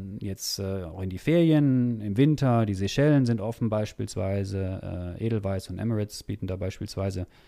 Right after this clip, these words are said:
solche Flüge an. Das ist auch gut, ähm, aber man werden, wir werden sehen, wie, wie voll diese Flieger tatsächlich, äh, sein werden.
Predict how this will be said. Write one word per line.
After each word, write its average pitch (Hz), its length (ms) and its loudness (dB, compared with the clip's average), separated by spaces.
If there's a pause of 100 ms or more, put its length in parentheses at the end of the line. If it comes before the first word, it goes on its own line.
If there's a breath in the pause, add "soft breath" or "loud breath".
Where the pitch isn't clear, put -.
(300 soft breath)
solche 104 300 -4
Flüge 98 420 -4
an. 123 340 2 (720 loud breath)
Das 110 120 -2
ist - 60 -4
auch 104 160 -6
gut, 190 420 4
ähm, 110 500 2
aber 107 260 2
man 113 340 -4
werden, 117 260 0
wir 110 120 0
werden 123 180 4
sehen, 117 280 4
wie, 104 200 -4
wie 110 100 0
voll 110 280 0
diese 107 260 0
Flieger 110 420 -2
tatsächlich, - 680 -8
äh, 95 240 -4
sein 92 300 -4
werden. 85 260 -6